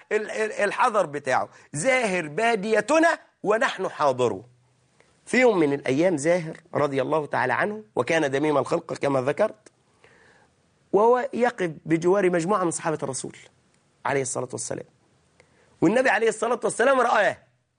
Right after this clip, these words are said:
فأتى صلى الله عليه وسلم من خلف زاهر، من وراء ظهره،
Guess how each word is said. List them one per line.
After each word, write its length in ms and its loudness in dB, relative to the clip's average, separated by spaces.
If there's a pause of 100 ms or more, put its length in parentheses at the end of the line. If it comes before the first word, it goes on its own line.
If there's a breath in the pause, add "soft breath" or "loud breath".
(680)
فأتى 420 2
صلى 260 -2
الله 160 2
عليه 160 2
وسلم 280 -2
من 160 0
خلف 300 -2
زاهر، 340 -2 (640)
من 120 4
وراء 340 2
ظهره، 380 -8